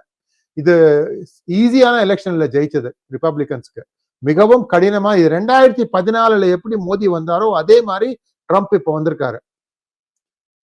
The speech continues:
அந்த அளவுக்கு கஷ்டப்பட்டு தான் வந்திருக்காரு. அதனால இதுல வந்து பெரும் பங்கு இவங்களுக்கு உண்டு.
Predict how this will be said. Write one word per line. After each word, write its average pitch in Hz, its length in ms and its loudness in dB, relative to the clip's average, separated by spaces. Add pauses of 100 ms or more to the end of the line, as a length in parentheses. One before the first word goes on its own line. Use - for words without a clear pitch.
(600)
அந்த 185 320 0
அளவுக்கு 233 340 4
கஷ்டப்பட்டு 185 480 -2
தான் 196 260 -2
வந்திருக்காரு. 151 340 -4
அதனால 165 320 0
இதுல 190 320 4
வந்து 190 420 -2
பெரும் 269 380 2
பங்கு 226 540 -2
இவங்களுக்கு 175 260 -2
உண்டு. 147 380 -6